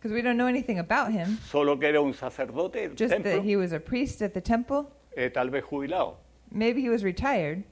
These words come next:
Speaker 2: Eh, pero el Espíritu de Dios le había dicho a él
Speaker 1: But the Spirit of God had said to him
Speaker 2: que él no vería la muerte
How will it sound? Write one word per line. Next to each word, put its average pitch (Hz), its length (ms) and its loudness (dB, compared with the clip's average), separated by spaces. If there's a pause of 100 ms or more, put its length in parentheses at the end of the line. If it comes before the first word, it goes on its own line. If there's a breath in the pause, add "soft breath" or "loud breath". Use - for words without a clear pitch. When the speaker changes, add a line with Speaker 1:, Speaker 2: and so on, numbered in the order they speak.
(120)
Speaker 2:
Eh, 123 600 2
pero 143 220 6
el 139 80 2
Espíritu 165 480 0
de 143 140 4
Dios 180 180 4
le 170 120 6
había 143 240 6
dicho 165 320 -2
a 175 80 2
él 180 200 -4 (120)
Speaker 1:
But 202 160 -4
the 196 80 -2
Spirit 226 440 2
of 196 140 0
God 202 200 2
had 175 160 -2
said 202 240 -4
to 185 80 -6
him 175 340 -2
Speaker 2:
que 156 160 4
él 156 120 4
no 151 120 4
vería 151 300 6
la 160 100 6
muerte 185 580 2